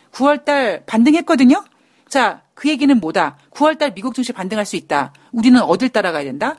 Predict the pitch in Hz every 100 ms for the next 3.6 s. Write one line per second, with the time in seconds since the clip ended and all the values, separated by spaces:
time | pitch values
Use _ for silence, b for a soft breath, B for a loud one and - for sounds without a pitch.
0 | _ 180 220 254 233 214 185 147 135 131
1 | 135 131 - _ _ _ _ _ _ _
2 | _ _ b b b - 262 302 - 208
3 | 262 311 262 175 202 139